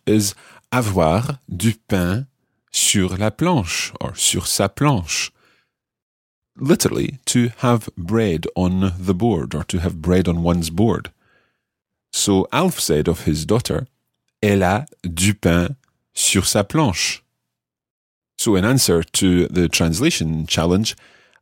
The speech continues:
"I have a lot on my plate," or "I've got my work cut out," I would say, "J'ai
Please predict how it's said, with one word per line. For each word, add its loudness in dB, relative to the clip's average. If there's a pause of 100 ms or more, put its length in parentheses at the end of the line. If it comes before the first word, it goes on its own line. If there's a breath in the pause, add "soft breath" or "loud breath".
(140)
"I 2
have 0
a 2
lot 2
on 4
my 0
plate," -2
or 2
"I've 0
got -2
my 0
work -2
cut -2
out," 0 (1000 soft breath)
I 0
would 2
say, 0 (180)
"J'ai 2